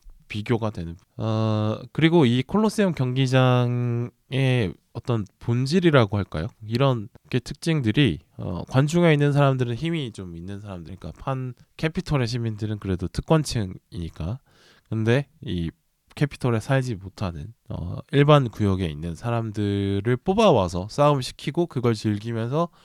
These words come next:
쾌락을 느끼는 거잖아요. 그러니까 이게 참 재밌는 게 보는 사람은 특권층이고 경기를 하는 사람들은 하층민이다. 그러니까 이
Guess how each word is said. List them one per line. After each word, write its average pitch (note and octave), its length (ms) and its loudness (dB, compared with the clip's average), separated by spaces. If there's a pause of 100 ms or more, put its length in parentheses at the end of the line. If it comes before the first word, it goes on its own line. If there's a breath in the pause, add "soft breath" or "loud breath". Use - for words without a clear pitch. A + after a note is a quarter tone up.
(220 soft breath)
쾌락을 F#3+ 360 6
느끼는 G2+ 300 -6
거잖아요. E2 480 -6 (180)
그러니까 A2+ 220 2
이게 C#3+ 140 4
참 D#3 200 -2
재밌는 A2 440 -4
게 A#2 240 -4 (460)
보는 D#3+ 320 4
사람은 C#3+ 640 6 (280)
특권층이고 A#2+ 800 0 (220)
경기를 A2 440 -2
하는 A#2+ 220 0
사람들은 G#2 400 0
하층민이다. G2+ 800 -6 (140)
그러니까 E2 220 -4
이 G2 240 2